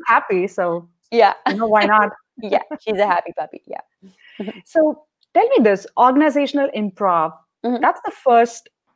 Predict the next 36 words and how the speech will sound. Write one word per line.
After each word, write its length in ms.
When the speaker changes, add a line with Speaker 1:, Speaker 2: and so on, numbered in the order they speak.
Speaker 1:
time 240
I'm 140
hearing 280
a 40
word, 300
and 160
I 60
know 100
it's, 260
it's 140
also 200
trademarked. 580
Tell 140
us 80
a 40
little 200
bit 180
more 100
about 220
what 260
it 140
means. 480
And 140
then 100
the 120
other 260
aspect 440
I 60
wanted 300
to 60
dig 320
a 40
little 240
bit 180
deeper 340
is, 220